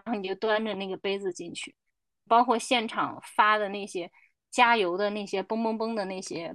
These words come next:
棒子啊，各种的塑料制品啊，其实还都蛮多的。我就想光这个杯子这件事情，其实它完全是可以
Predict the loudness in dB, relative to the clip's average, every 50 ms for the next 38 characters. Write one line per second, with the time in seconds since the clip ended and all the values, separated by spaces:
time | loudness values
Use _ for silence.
0 | _ 4 4 4 4 4 0 -6 -10 -12 -12 -10 -10 -8 -10 -10 -12 -12 -6 -4
1 | -4 -4 -2 -4 -6 -6 -8 -10 -12 -12 -6 -4 -4 0 2 2 2 0 -2 -6
2 | -8 -8 -8 -10 -16 -16 _ -14 -14 -14 -14 _ _ _ _ _ _ _ _ _
3 | _ _ -10 -4 -2 -2 -2 -2 -2 -2 -2 -2 -2 2 2 2 2 2 0 0
4 | 0 2 0 0 -2 -2 -4 -6 -6 -6 -8 -10 -12 -16 -18 _ _ _ _ _
5 | _ _ _ _ _ _ _ -2 0 0 2 2 2 2 2 2 0 2 4 4
6 | 4 4 4 2 0 0 0 -2 -2 _ _ _ _ _ _ _ _ _ _ 4
7 | 6 8 8 8 6 4 2 2 0 -2 -4 -6 -4 -4 -2 -2 -2 -2 -4 -6
8 | -6 -6 -6 -6 _ _ _ _ _ _ _ _ _ _ _ _ _ _ _ _
9 | _ _ _ -6 -4 2 6 6 8 8 6 4 4 0 -2 -2 -2 -2 -4 -4
10 | -4 -4 -4 -6 -4 -8 -4 -4 -4 -4